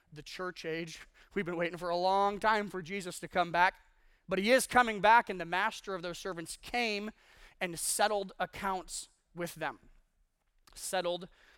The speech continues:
accounts. Now, let me ask you a question. Do you, when you hear the word accountability, is that kind of like a bad word or a good word or somewhere in between? Is it mixed, you know? Like, accountability to me,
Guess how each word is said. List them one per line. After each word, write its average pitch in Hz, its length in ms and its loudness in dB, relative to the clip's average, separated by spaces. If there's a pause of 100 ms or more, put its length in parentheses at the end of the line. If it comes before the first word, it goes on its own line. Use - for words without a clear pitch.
(100)
accounts. 151 600 -8
Now, 185 160 -2
let 214 120 -2
me 214 60 -2
ask 196 200 -4
you 175 80 -6
a 156 40 -8
question. 165 560 -10
Do 165 100 -12
you, 180 140 -12
when 190 180 -10
you 208 100 -10
hear 202 300 -8
the 170 80 -8
word 160 380 -8 (200)
accountability, 170 1040 -6 (1160)
is 190 160 0
that 240 260 8
kind 247 240 0
of 196 100 -2
like 190 160 2
a 143 80 -8
bad 190 560 0
word 233 300 -4
or 151 140 -8
a 127 60 -10
good 165 280 -8
word 185 380 -6
or 120 100 -16
somewhere 185 400 -8
in 180 80 -8
between? 175 420 -10
Is 135 140 -12
it 113 100 -16
mixed, 165 460 -12
you 214 80 -8
know? 214 160 -8
Like, 175 200 -6
accountability 190 1000 -4
to 175 140 -12
me, 180 460 -8